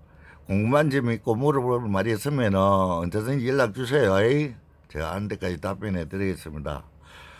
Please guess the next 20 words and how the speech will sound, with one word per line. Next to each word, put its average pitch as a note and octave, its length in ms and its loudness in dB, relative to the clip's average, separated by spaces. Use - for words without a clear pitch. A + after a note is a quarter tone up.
구독과 C3 520 4
좋아요, F#2+ 500 0
알람은, G2 680 2
음, F2 200 -6
필수입니다. C3 680 0
요, A#2+ 680 2
요 B2+ 180 6
알람 C3+ 480 2
설정해 C#3+ 380 -2
놔마, A#2+ 340 2
예. F2 340 0
저, G#2 300 2
제 A2+ 240 2
방송, A2+ 960 -2
그, F#2+ 280 0
제가 G#2 240 2
방송하면은 A#2+ 840 0
다 E2 140 -4
뜹니다. C3 560 0
음, E2+ 640 -8